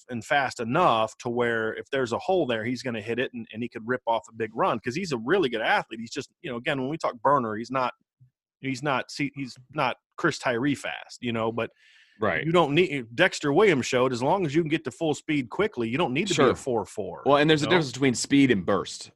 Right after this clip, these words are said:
Speaker 2: I,
Speaker 1: Right.
Speaker 2: I wanna make that clear. Burst
Speaker 1: Explain
Speaker 2: is
Speaker 1: that because I think, uh, be-,
Speaker 2: Yeah.
Speaker 1: because, 'cause that's where I think a lot of people, Vince, when we talk about Dexter Williams, were surprised that he ran a, a mid to high four five. You and I weren't, because there's a difference between speed and burst. So explain that, because it, it, for a running back,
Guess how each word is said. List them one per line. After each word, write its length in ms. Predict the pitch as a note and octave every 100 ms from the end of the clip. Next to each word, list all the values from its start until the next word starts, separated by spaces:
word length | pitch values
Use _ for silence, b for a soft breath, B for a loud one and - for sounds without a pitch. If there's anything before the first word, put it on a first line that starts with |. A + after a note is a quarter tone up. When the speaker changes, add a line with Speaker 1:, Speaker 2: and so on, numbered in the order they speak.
| -
Speaker 2:
I, 60 | G2
Speaker 1:
Right. 120 | G#2 G#2
Speaker 2:
I 60 |
wanna 160 | A2+ A2+
make 180 | A2+ G2+
that 180 | G2+ -
clear. 280 | A2 F2
Burst 320 | D#2+ C#3 D#3 -
Speaker 1:
Explain 200 | - -
Speaker 2:
is 100 | A3
Speaker 1:
that 180 | E3+ C#3+
because 200 | E3 D#3
I 80 | E3+
think, 300 | F#3+ E3 A#2
uh, 60 | -
be-, 100 | D#3+
Speaker 2:
Yeah. 180 | - D#2
Speaker 1:
because, 260 | F#3+ D#3+ D3 _ b b _ -
'cause 220 | F3+ B2+ B2
that's 320 | F#3+ A#3+ -
where 140 | G#3
I 100 | F#3
think 160 | F3 F3
a 40 | D3+
lot 240 | D#3 E3
of 80 | D#3
people, 520 | F3 C#3+ D3 C#3 B2 - -
Vince, 360 | C3 C#3 C3+
when 80 | C3+
we 100 | B2
talk 180 | B2+ D3
about 180 | B2+ A2+
Dexter 300 | C#3+ - B2+
Williams, 320 | B2+ D3 C3
were 80 | A#2
surprised 920 | - G#2+ - D3 C3+ C#3 D#3+ F3+ E3+ _ _ _ -
that 80 | C3
he 120 | D3
ran 240 | C#3 C3+
a, 120 | A#2+ A#2
a 40 | A#2+
mid 220 | B2+ C#3+
to 60 | B2
high 220 | C3 B2+
four 260 | - C3+
five. 480 | - A#2+ B2 C#3+ D#3+ - _ _ -
You 200 | C3+ D#3+
and 100 | C#3+
I 120 | C#3
weren't, 420 | A2 A#2+ D3+ F3+ _ _ _ _ -
because 220 | - C#3
there's 180 | C#3 B2
a 60 | B2+
difference 320 | E3+ E3 B2+
between 260 | A2+ B2+
speed 460 | G#2+ - - E3 D#3
and 120 | B2
burst. 280 | A#2 C3 -
So 100 | A#2+
explain 440 | - - - A#3 G#3+
that, 160 | B2+
because 280 | A#2+ C#3 B2
it, 100 | C3+ -
it, 320 | D#3 F2 C#2+
for 140 | F#3 D3
a 40 |
running 320 | D3 C4+ C4+
back, 380 | C3 A2+ G2+